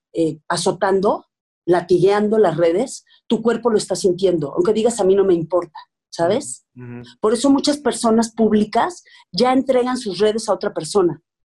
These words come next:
Speaker 1: que administra sus amores y sus odios.
Speaker 2: Ujú.
Speaker 1: Y sabe qué poner para que los tengas contentos y tal. Creo que a mí las redes me enriquecen mucho,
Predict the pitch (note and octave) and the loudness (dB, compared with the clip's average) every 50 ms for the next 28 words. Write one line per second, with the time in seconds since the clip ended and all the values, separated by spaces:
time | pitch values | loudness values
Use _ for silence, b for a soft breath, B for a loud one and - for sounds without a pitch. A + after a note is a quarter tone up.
0 | _ _ _ - - G3+ G#3+ A#3+ - - _ _ - G#3 G3 G#3 G#3 G#3+ A3+ A#3 | _ _ _ -2 2 2 2 2 0 -8 _ _ -6 -2 0 2 2 2 2 2
1 | A3+ A#3 - - A#3+ B3+ D4 E4+ - _ - - - F3 D#3 G3 G3 G3+ G#3+ A3 | 2 0 -4 -2 -2 -2 -2 -2 -6 _ -18 -14 -12 -4 -2 0 2 2 2 2
2 | A3+ A3+ A3 E3+ - E3 - - B3 C4+ C4+ A3+ E3 C#3+ - - - _ _ _ | 0 -2 -4 -8 -8 -8 -2 0 0 2 2 2 0 0 -4 -12 -18 _ _ _
3 | _ B2 B2 B2 B2+ B2+ A#2+ - _ _ - F#3 - B3+ A3+ B3 A#3+ B3 - - | _ -18 -16 -14 -14 -14 -16 -18 _ _ -10 -4 -2 0 0 0 0 -2 -2 -2
4 | A3 G#3+ A3 G#3+ A3 G#3+ F3+ F3 F3+ D#3+ D#3+ D3+ - G3+ F#3+ F3+ F3 F3+ - E3+ | 0 2 2 2 0 -2 -2 0 0 0 0 0 0 0 0 0 0 -2 -2 0
5 | D3+ D3+ D3 G#3+ G#3+ A3+ A3+ - G#3 F#3 F3 F#3+ F3 F3 A3+ A3 A3 A3 G#3+ G#3+ | 0 2 2 2 0 2 0 0 -2 -2 -4 -4 -6 -2 0 0 2 2 0 -2
6 | - - - D4+ E4 E4 F4+ - - - A3+ A3+ B3 C#4 D#4+ F4+ F#4 E4 C4+ A#3+ | -4 -2 0 0 0 2 0 -2 -2 -2 0 2 4 6 6 6 6 4 2 2
7 | B3 B3+ C4 C#4 B3+ B3 A3+ G#3 G3 F3+ F3+ G3 F#3+ - A#3 A3+ A3+ A#3+ A3 G3+ | 2 2 2 4 2 4 4 4 4 2 0 -2 0 -2 -4 -2 -2 -4 -2 0
8 | G3+ F#3+ - - - C#3+ - _ | 0 -2 -2 -4 -10 -10 -12 _